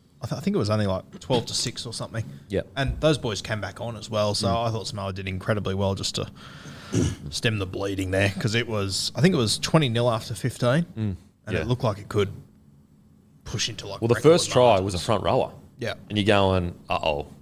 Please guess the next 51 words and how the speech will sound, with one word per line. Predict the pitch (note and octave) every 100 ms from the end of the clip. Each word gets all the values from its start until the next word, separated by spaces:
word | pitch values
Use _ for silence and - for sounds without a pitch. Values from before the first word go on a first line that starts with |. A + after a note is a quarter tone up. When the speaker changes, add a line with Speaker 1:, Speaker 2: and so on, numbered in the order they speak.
| -
Speaker 2:
If | F#2
a |
front | F#2 B2
rower | A#2+ A2+
scoring | A2 A2+ G#2+
down | G#2
the | G2
middle | G#2+ A#2
in |
the | F#2+
first, | A2 G2+ - -
you | -
know, | G2 F2
five | A#2+ F#2+
Speaker 1:
Mm. |
Speaker 2:
minutes | G2+ C#3 D#3 -
or | F#2+
ten | F2 A2+ G#2+
minutes, | B2+ E3 - - - - _
that's | - F#2+ -
concerning. | F#2 E2 E2+ D#2+ - - - - _
Speaker 1:
And | A2+
then | G#2+
when | G#2
Tino | F#2 B2 A2+
backed | G2+ G2 -
it |
up | G#2 G#2+ - -
five | - G#2+ G#2
minutes | G2+ G2
later | A2 G#2+
for | G2
their | G2+
third | G#2 - G#2+ G#2
try, | - G#2 A2 C#3+
you're | C3
just | G#2+ A#2+
Speaker 2:
Oh. | -
Speaker 1:
going, | A2+ - -
"Good | A#2 G#2
God, | - - - -
this | F#2+
Speaker 2:
Yeah. | D2+
Speaker 1:
could | A2
get | - D#2
so | - G#2+ G2+
ugly." | C3+ - G#2+ - - - -
Speaker 2:
Um, | A2 G#2+ G#2 -
but | C#3 A#2+ - - -
I, | B2
I, | B2+ A2